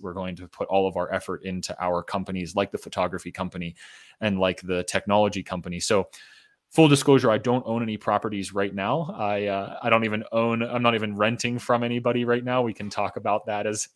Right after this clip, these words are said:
if we need to, but, um, yeah, the, it evolved from wanting to find the deals and, okay, how can I make a little bit of cash flow by wholetailing those properties to holding a couple of them to then starting the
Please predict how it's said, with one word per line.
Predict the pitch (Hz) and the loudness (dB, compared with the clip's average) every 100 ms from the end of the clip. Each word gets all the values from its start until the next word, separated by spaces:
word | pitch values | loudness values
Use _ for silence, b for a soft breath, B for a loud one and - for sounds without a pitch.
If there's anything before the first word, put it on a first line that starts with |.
| - | -6
if | 208 127 - | -2 -2 -2
we | 110 | -4
need | 110 113 | -4 -4
to, | - 113 | -4 -6
but, | 104 117 113 - B B B 117 | -2 0 0 -4 B B B 2
um, | 107 95 92 87 120 | 4 4 0 -6 2
yeah, | 117 82 - | 2 2 -4
the, | 127 120 117 110 | -14 -4 -2 0
it | 123 | 2
evolved | 117 98 113 123 120 - | 0 4 6 6 4 -6
from | - 107 98 92 b b b b - | -4 -4 -4 -8 b b b b -4
wanting | 120 139 147 143 | 0 2 2 0
to | 117 | -2
find | - 104 107 117 | -2 -2 -2 -4
the | 104 | -8
deals | 95 90 104 143 160 - - _ _ - | -10 -6 -4 -4 -6 -10 -12 _ _ -8
and, | 101 95 95 95 | -6 -4 -6 -8
okay, | 101 98 | -8 -6
how | 92 107 | -2 -2
can | 104 104 | -2 -4
I | |
make | 98 101 | -4 -4
a | 101 | -4
little | 98 | -6
bit | 95 92 | -6 -8
of | |
cash | - 110 110 | -4 -2 -2
flow | - 110 104 | -4 -4 -4
by | 92 87 | -4 -8
wholetailing | - 113 107 - 107 101 104 - B B - | -6 -6 -6 -6 -4 -4 -8 -12 B B -4
those | 113 104 | -4 -2
properties | - 110 107 104 98 - | 0 0 0 -4 -4 -6
to | 98 85 - b b | -6 -8 -10 b b
holding | - 120 110 107 | 4 4 4 2
a | |
couple | - 110 104 | 0 -2 0
of | 101 98 | 0 -2
them | 101 92 87 | -6 -6 -8
to | 101 | -8
then | 92 | -6
starting | 95 - 95 92 90 85 | -6 -2 -2 -4 -8 -6
the | 90 87 | -6 -6